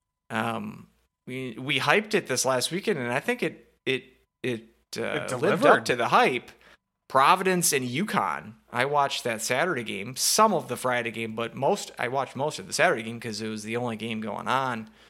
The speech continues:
Speaker 1: uh, at that time, early, uh, afternoon tilt. And, uh,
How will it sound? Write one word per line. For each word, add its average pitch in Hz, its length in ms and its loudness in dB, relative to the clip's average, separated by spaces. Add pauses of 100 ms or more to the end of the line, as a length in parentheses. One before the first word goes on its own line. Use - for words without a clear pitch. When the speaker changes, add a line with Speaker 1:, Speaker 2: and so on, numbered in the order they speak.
(500)
Speaker 1:
uh, 107 200 -2
at 117 200 0
that 107 200 -2
time, 113 440 -4
early, 120 520 -2
uh, 95 200 -2
afternoon 120 680 -6
tilt. 90 400 -8 (680)
And, 117 380 -4
uh, 101 440 -4